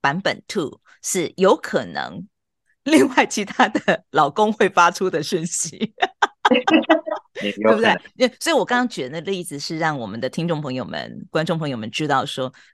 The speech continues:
Speaker 1: 哎，那如果你，你像心灵这样，你做这样的练习，可是你得到的回应并不是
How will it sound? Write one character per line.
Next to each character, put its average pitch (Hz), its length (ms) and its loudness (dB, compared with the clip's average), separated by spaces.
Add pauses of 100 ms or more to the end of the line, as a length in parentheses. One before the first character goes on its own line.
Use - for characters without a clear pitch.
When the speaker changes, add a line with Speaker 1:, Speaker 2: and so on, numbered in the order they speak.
(160)
Speaker 1:
哎， 180 100 0
那 254 180 2
如 190 100 -2
果 143 280 2
你， 127 220 -10
你 131 320 -8
像 202 240 0
心 208 180 0
灵 143 160 -2
这 156 120 0
样， 151 100 -2
你 117 80 -4
做 147 180 -4
这 143 120 -4
样 135 80 -4
的 - 80 -10
练 131 240 -6
习， - 260 -12
可 - 80 -12
是 139 100 -4
你 214 140 0
得 120 180 -6
到 151 140 2
的 135 80 2
回 127 160 -2
应 143 160 -6
并 156 140 -6
不 127 100 -8
是 139 180 -6